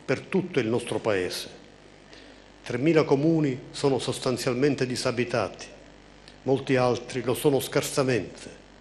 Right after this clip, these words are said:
Territori non più presidiati,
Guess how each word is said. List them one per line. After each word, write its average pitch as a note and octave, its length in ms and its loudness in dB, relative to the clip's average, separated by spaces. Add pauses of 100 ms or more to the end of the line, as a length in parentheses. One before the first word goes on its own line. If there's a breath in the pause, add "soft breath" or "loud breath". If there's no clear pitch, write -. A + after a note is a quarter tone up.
(800 loud breath)
Territori D3 600 6
non C3 200 2
più F3+ 160 4
presidiati, C3+ 680 2